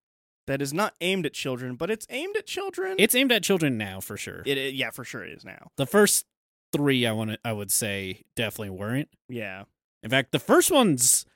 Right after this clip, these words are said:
Speaker 2: for all, like, everything about fnaf and all that, the first one's, like, a pretty effective horror game.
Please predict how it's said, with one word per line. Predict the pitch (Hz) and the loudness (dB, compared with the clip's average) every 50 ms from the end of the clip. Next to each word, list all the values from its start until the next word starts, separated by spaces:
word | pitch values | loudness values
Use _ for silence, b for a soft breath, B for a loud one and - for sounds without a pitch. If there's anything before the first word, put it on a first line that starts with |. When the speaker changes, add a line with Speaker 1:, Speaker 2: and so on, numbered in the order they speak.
| _ _ _ _ _ _ _ _ _ _ _ - | _ _ _ _ _ _ _ _ _ _ _ 2
Speaker 2:
for | 311 320 | 8 12
all, | 330 339 339 311 285 247 226 | 12 12 12 12 12 12 10
like, | 214 196 175 156 127 - - - - _ _ _ | 8 8 6 6 4 2 -6 -18 -18 _ _ _
everything | - 180 180 160 151 143 - - 147 139 135 127 123 123 120 120 117 - - - | 2 4 4 6 4 4 4 4 4 4 4 4 2 0 0 -2 -4 -8 -8 -4
about | 139 127 123 131 123 123 | -2 0 2 2 2 2
fnaf | 113 - 131 120 113 113 107 110 110 - - 120 | 0 0 -2 0 0 0 0 0 -2 -2 -4 -6
and | 113 110 | -4 -4
all | 110 113 107 107 | -2 -2 -2 -2
that, | 113 110 107 - - - | -2 -2 -4 -4 -4 -2
the | 254 349 | -2 0
first | - - 370 381 - 453 | 2 4 4 4 4 4
one's, | 415 349 269 | 2 4 4
like, | 220 175 143 | 4 4 4
a | 117 110 - _ - | 2 -4 -6 _ -6
pretty | - - 196 175 165 156 143 143 131 | -2 0 2 2 4 2 2 2 2
effective | 117 104 113 - - 151 123 117 - - 117 98 - | 0 0 -2 -2 -2 -2 -2 -2 -2 -6 -8 -8 -6
horror | - 123 113 95 98 | -6 -6 -6 -6 -8
game. | - - 73 - - - | -10 -14 -16 -18 -18 -20